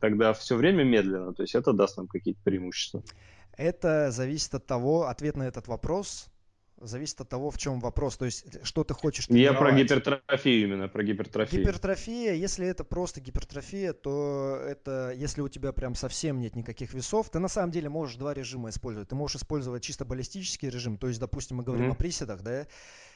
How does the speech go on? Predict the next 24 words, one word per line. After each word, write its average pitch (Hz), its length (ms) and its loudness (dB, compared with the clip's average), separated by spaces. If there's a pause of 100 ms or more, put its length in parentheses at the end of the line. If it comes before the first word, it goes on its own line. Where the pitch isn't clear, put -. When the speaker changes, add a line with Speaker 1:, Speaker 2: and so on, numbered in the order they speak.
Speaker 2:
И 110 160 -4
Speaker 1:
Да. 104 200 4 (180)
Speaker 2:
н-, 151 40 0
неважно, 147 380 2
это 123 160 -6
могут 143 240 -4
быть 127 260 -8
приседания 135 420 -4
в 117 60 -8
ножницы 147 460 -6
или 117 180 -8
там 113 180 -6
на 113 100 -6
двух 127 180 -12
ногах 120 260 -6
билатеральные, 123 760 -4
это, 123 520 -6
соответственно, 131 420 -6
могут 127 220 -4
быть - 160 -6
выпрыгивания 120 720 -4
просто - 380 -10
из 98 120 -8
приседа, 151 540 -4